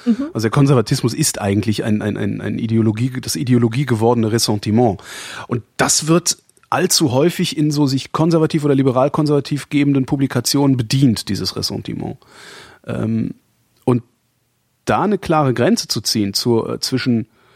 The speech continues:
Speaker 2: ich mach's mir jetzt mal leicht, zwischen Volksverhetzung und, äh, erzkonservativer, äh, Meinung ist schwer.
Speaker 1: Mhm. Ja.
Speaker 2: Ähm, und ich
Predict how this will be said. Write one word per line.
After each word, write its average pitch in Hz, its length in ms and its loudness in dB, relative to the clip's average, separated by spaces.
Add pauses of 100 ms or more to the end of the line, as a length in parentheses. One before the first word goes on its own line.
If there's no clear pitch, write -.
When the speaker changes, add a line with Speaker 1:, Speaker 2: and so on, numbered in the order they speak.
(120)
Speaker 2:
ich 117 140 -16
mach's 135 180 0
mir 131 80 0
jetzt - 160 -2
mal 113 80 0
leicht, 135 340 -2
zwischen 127 220 -4
Volksverhetzung 190 960 0 (340)
und, 151 400 0
äh, 127 320 4 (840)
erzkonservativer, 131 1700 0
äh, - 20 -8 (100)
Meinung 120 720 0 (400)
ist - 200 0
schwer. 135 400 0
Speaker 1:
Mhm. 101 60 -14 (540)
Ja. 262 180 2 (440)
Speaker 2:
Ähm, 123 440 -6 (1500)
und 139 160 -2
ich 143 140 -12